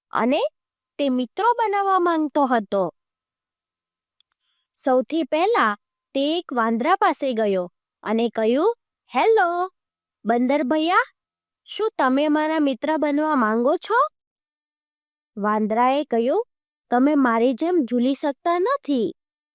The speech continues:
કારણ કે તમે ખૂબ મોટા છો, તેથી હું તમારો મિત્ર બની શકતો નથી." આ પછી હાથી એક સસલાની પાસે ગયો અને તે જ પ્રશ્ન પૂછ્યો, "હેલો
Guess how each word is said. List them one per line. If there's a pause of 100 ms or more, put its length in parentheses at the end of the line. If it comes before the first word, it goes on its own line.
(100)
કારણ
કે (420)
તમે
ખૂબ (120)
મોટા
છો, (680)
તેથી (360)
હું
તમારો
મિત્ર
બની
શકતો
નથી." (2000)
આ
પછી
હાથી (280)
એક
સસલાની
પાસે
ગયો (300)
અને
તે
જ
પ્રશ્ન
પૂછ્યો, (1000)
"હેલો